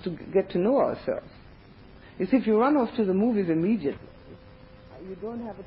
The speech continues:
chance to get to know that the mind is reacting negatively to quarrel or whatever happened, and, uh, can't change.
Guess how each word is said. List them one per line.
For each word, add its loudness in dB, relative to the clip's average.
chance -10
to -16
get -10
to -12
know -8
that -12
the -10
mind -10
is -14
reacting -12
negatively -12
to -12
quarrel -10
or -14
whatever -16
happened, -16
and, -8
uh, -8
can't -12
change. -12